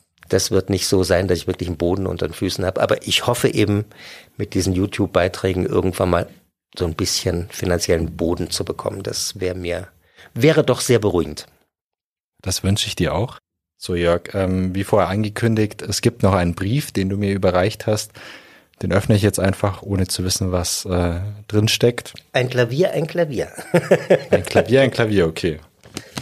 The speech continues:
Speaker 2: Hier hört ihr das Knistern des Umschlags, das Herausziehen des Papiers.
Speaker 1: Trommelwirbel.
Speaker 2: Oh, irgendwas ist mir schon rausgefallen.
Speaker 1: Runtergefallene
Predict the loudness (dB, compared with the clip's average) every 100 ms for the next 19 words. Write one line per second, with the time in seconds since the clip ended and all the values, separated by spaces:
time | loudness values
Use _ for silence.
0 | -14 -16 -16 -18 -20 _ _ _ _ -6
1 | -2 0 0 0 -2 -4 -2 -2 0 0
2 | 0 -2 -2 -2 2 4 4 0 -6 -8
3 | -14 -20 -20 -16 -10 -6 -2 0 0 -2
4 | -4 -4 -6 -8 -12 -6 -2 0 -2 -2
5 | 0 0 -2 -8 -12 -16 -18 -18 -18 -16
6 | -16 -2 2 2 2 0 0 -2 -4 -10
7 | _ 0 0 0 _ _ _ 0 4 4
8 | 2 -2 -2 0 -2 -2 -2 0 0 -2
9 | -6 -8 0 4 4 2 -4 -10 -4 0
10 | 0 -2 2 2 4 2 0